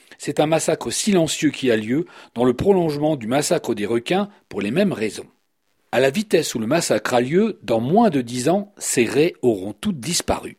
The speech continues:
Le fameux rayon d'espoir dont je parlais, il vient d'un projet,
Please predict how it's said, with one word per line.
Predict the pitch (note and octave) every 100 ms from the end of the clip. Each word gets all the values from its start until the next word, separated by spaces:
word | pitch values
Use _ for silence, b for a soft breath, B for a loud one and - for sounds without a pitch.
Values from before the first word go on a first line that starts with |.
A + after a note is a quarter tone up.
| _ _ _ _ _ _
Le | B2
fameux | B2+ A#3+ A#3+
rayon | G3 G3 F3
d'espoir | D#3+ - F#3 F3+
dont | C#3+ A#2+
je | B2
parlais, | D3 C3 D3+ G#3 -
il | C#3 C#3+
vient | G#3+
d'un | F3
projet, | D3+ C#3+ B2 F#2